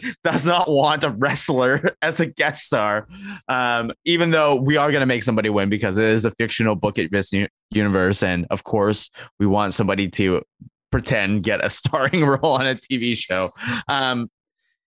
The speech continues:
yeah, it's the ladder match. If nobody gets it at the end of thirty minutes, then the opportunity goes away. Boom. It was all,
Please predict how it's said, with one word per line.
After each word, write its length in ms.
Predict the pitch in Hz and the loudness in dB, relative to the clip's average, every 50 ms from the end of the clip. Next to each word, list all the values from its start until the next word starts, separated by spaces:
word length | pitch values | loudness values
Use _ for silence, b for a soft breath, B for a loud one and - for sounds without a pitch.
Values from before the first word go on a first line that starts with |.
| _ _ _ _ _ _ _ - | _ _ _ _ _ _ _ -2
yeah, 280 | 156 160 123 92 - - - | -2 0 0 -2 -6 -8 -10
it's 120 | - - - | -8 -4 -2
the 100 | 175 160 | 0 2
ladder 240 | 160 151 156 156 | 2 2 2 2
match. 320 | 151 147 139 139 139 - - - | 2 0 0 0 -2 -4 -8 -10
If 140 | - 120 110 | -10 -6 -2
nobody 260 | 139 143 147 156 156 | -2 0 0 0 0
gets 240 | 147 147 139 123 - | 0 -2 -2 -2 0
it 80 | 143 127 | 0 0
at 80 | 117 | 0
the 100 | - 127 | 0 0
end 120 | 117 117 120 | 0 0 0
of 80 | 113 | 0
thirty 220 | - 123 113 113 110 | 0 0 0 0 0
minutes, 380 | 107 104 104 104 101 - - _ _ _ - | 0 0 0 0 -2 -4 -10 _ _ _ -2
then 440 | 127 120 117 117 113 117 117 - - - | -2 0 0 -2 -2 -4 -4 -6 -6 -2
the 100 | 107 117 | 0 0
opportunity 720 | 110 107 101 92 - - 107 104 101 95 98 95 92 87 - _ _ - | 0 0 -2 -4 -4 -2 -2 0 0 0 0 -2 -2 -4 -6 _ _ -2
goes 200 | 98 95 95 104 | 0 0 0 0
away. 320 | 98 92 87 80 76 69 - _ _ _ _ _ _ | 0 0 0 0 -2 -4 -8 _ _ _ _ _ _
Boom. 360 | - 104 95 92 85 78 76 _ _ _ - | -4 -2 -2 -2 -2 -6 -10 _ _ _ -6
It 80 | 110 107 | -4 -2
was 180 | 101 107 104 | 0 0 0
all, 560 | 117 110 110 113 113 117 113 113 110 101 98 | 2 2 2 2 2 4 4 2 2 0 -4